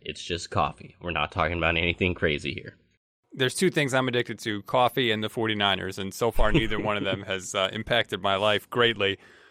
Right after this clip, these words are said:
Speaker 2: We've got a ton to get to today. Don't listen to other shows that say that there's nothing going on or that we're in the dog days or anything like that.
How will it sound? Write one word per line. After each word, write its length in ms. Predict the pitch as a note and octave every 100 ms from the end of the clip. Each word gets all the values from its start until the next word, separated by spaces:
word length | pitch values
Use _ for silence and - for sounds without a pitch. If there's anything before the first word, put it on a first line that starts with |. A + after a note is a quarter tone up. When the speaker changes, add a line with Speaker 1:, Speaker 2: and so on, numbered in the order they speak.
| _ -
Speaker 2:
We've 180 | A3
got 240 | A3 G#3+ G3+
a 140 | D#3
ton 460 | - - G#3 G3 F#3
to 120 | E3
get 240 | D3 D#3 -
to 160 | C3+
today. 260 | G#2+ A#2+ G#2+
Don't 260 | B2 A3 A3+
listen 260 | G#3+ A3+
to 40 | G3+
other 240 | F#3+ F#3+
shows 540 | F3 - F#3 F#3 F#3 D#3
that 160 | D#3+
say 400 | - F3 E3+ F3
that 120 | D3+
there's 200 | D3 D#3
nothing 400 | D3 E3 - E3
going 320 | D#3+ D#3+ E3+ D#3+
on 580 | D#3 D#3 D#3 D#3 D3+
or 100 | D3
that 160 | D3 D3+
we're 120 | D3+
in 80 | D#3
the 80 | D3+
dog 480 | B2 C#3 D#3 D#3 C3+
days 340 | D3+ D3+ C3+
or 60 | C3
anything 320 | C#3+ G3+ F#3
like 320 | E3+ D#3 -
that. 340 | C#3 C3+ C#3+